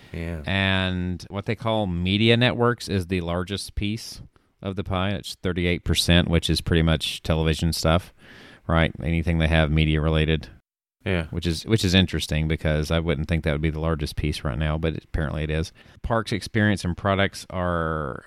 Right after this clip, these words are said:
Speaker 2: accountable for twenty-six percent, and the direct-to-consumer and international exclusive of subscription fees is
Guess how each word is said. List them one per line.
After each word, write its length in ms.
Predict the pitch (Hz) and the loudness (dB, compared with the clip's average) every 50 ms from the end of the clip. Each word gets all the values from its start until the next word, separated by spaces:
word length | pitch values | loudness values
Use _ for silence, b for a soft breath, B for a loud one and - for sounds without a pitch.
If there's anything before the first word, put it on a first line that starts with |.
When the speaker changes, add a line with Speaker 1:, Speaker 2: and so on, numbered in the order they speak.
| - - - | -18 -16 -14
Speaker 2:
accountable 640 | 50 - 82 82 - - - 98 95 95 87 92 92 | -10 -8 -8 -8 -6 -2 -2 0 0 0 0 0 0
for 140 | - 101 90 | 0 0 -2
twenty-six 720 | - - - 104 98 92 87 - - - - 165 - - - | -2 -2 0 2 2 2 0 -2 -2 -2 0 0 0 -2 -6
percent, 600 | - - 82 - - - 73 76 85 101 - - B B B B B B B B B B B B B - | -6 -4 -4 -4 -2 -2 -2 0 -2 -4 -6 -10 B B B B B B B B B B B B B -4
and 280 | - 95 95 95 95 87 | 0 2 2 2 4 4
the 300 | 95 92 92 90 87 85 | 4 4 6 4 4 2
direct-to-consumer 1500 | 80 92 92 98 110 113 - - - - 120 113 107 101 - - 95 90 87 - - - 110 107 107 107 104 104 98 | 2 2 4 4 4 4 2 -2 -4 0 2 2 2 2 2 2 0 0 0 -2 -2 0 2 2 4 4 4 2 2
and 220 | 71 90 90 - | 2 0 0 0
international 720 | - 95 95 - 95 90 90 92 90 - - - 90 85 82 | -2 -2 -2 0 0 0 2 2 0 0 -2 -4 -2 -2 -2
exclusive 960 | 80 - - - - - - 104 98 95 - - 92 90 87 87 85 - - - | -4 -4 -8 -10 -10 -6 -2 0 0 0 0 0 2 2 2 0 -2 -6 -8 -6
of 380 | - 90 90 87 90 87 85 - | -2 0 2 2 2 0 -2 -6
subscription 880 | - - - 95 82 78 - - - - 135 139 - - - 101 87 80 | -8 -6 -4 -4 -4 -4 -8 -12 -8 -6 -6 -6 -6 -6 -4 -2 -2 -2
fees 560 | - - 80 76 76 76 76 76 85 82 - - | -2 -4 -6 -4 -4 -4 -4 -4 -4 -6 -6 -6
is 280 | 87 90 87 80 - | -4 -4 -4 -4 -6